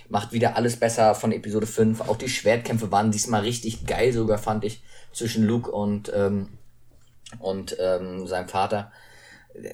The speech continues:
Also ich, ich, äh. <laughs> Ich, ich kann von dem Film nur schwärmen. Ich guck mir den immer noch sehr gern an.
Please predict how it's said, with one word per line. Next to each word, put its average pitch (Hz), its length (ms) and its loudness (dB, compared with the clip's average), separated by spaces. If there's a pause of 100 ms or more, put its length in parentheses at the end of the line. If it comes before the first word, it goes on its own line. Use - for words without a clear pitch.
(720)
Also 92 480 -8
ich, - 440 -8
ich, - 160 -10 (1120)
äh. 82 300 2
<laughs> - 60 -20 (1200)
Ich, 127 200 2
ich 123 120 -2
kann 151 220 4
von 143 120 0
dem 127 120 -2
Film 127 220 -2
nur 120 120 0
schwärmen. 110 260 2
Ich 110 60 -4
guck 123 160 -6
mir 113 100 0
den 104 120 -2
immer 104 120 -2
noch 104 80 -2
sehr 110 260 2
gern 101 220 0
an. 104 300 -4